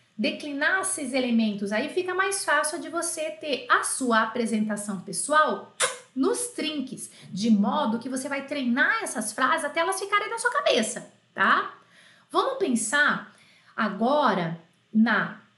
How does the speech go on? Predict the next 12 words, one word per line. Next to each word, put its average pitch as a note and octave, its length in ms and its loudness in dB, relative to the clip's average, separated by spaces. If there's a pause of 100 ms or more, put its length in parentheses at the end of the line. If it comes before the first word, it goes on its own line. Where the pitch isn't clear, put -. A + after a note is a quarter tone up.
(300)
é, G3+ 140 0
nesse, A3 420 0
nessas A3 320 0
mesmas F#4+ 520 0
frases, F3+ 1000 0
só - 280 -2
que C4+ 100 -8
daí B3 400 0
uma D4 240 -2
pergunta C#4+ 580 -2
do F4+ 100 -2
lado. F3+ 480 0